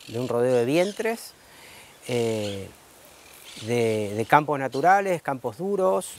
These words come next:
Eh, son toros adaptados, eh, no están criados a pesebre, eh, y ese toro realmente puede laburar en cualquier parte del país.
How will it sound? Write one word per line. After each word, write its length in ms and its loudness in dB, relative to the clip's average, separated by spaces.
Eh, 360 -4
son 220 4
toros 500 2
adaptados, 840 2
eh, 300 -6
no 60 -4
están 240 -2
criados 360 2
a 40 -20
pesebre, 720 0
eh, 380 -6
y 80 0
ese 200 -2
toro 800 2
realmente 460 0
puede 180 2
laburar 340 0
en 100 -2
cualquier 340 0
parte 320 -4
del 100 -4
país. 320 -12